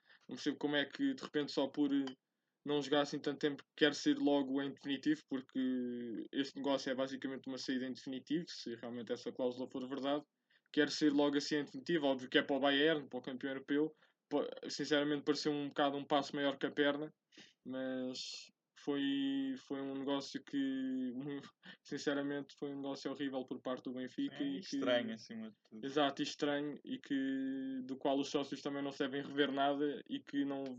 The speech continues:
Speaker 1: certamente não vai abonar em favor de Luís Filipe Vieira na,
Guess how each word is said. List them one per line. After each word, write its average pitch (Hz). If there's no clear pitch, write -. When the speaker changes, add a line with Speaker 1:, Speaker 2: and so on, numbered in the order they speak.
Speaker 1:
certamente 143
não 143
vai 143
abonar 143
em 143
favor 143
de 135
Luís 139
Filipe 135
Vieira 143
na, 143